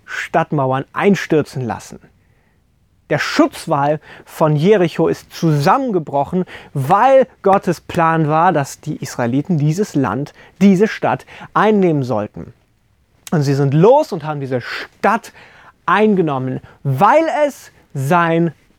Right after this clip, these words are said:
Plan war. Gott ist kein Kuscheltier. Gott hat einen Plan und er ist derjenige, der mit diesem Volk ging,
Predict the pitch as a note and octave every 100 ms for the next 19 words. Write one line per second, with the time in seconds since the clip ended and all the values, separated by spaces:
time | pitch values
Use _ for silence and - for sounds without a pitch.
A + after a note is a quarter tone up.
0 | - E3 E3+ D#3+ D#3 B2+ F#2 - - _
1 | _ _ _ _ _ _ _ _ _ _
2 | _ _ _ _ _ _ _ _ F#3 G#3+
3 | G3+ E3+ D3+ - - D3+ D3+ - D3+ -
4 | B2+ - - - _ _ _ _ _ _
5 | _ _ _ _ _ - _ _ E3 G#3
6 | - E3 D#3 D#3 - - C#3+ A#2+ B2 -
7 | - - - B2 - - F#3 D#3 F3+ -
8 | - _ _ D3+ D#3 - - - _ C3
9 | C3 D3+ C#3+ C3+ C3 - - _ _ _
10 | _ _ _ _ _ _ _ _ _ -
11 | C3 C#3 A3+ - G3+ F3 F3 - - E3+
12 | E3+ - D#3 C#3+ D3